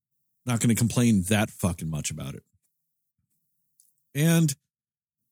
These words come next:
the final thing I wanna bring up is, God, I loved essentially how they fucking killed Nicholas Holt's character. That whole reveal and everything, just,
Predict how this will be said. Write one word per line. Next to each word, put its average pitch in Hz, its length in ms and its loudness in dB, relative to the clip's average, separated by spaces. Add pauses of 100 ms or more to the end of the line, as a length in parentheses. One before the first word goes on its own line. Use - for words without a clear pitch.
(880)
the 143 60 -4
final 190 260 2
thing 143 200 2
I 117 40 4
wanna 117 160 4
bring 101 240 2
up 101 180 0
is, 104 560 0 (1120)
God, 151 320 2
I 90 180 -2
loved 95 720 0 (2500)
essentially 151 400 4
how 120 120 2
they 104 100 2
fucking 110 360 0
killed 107 280 -2
Nicholas 95 360 0
Holt's 95 260 -2
character. 80 380 -4
That 147 200 0
whole 139 220 0
reveal 110 560 2
and 92 120 -2
everything, 110 560 0
just, 92 320 -2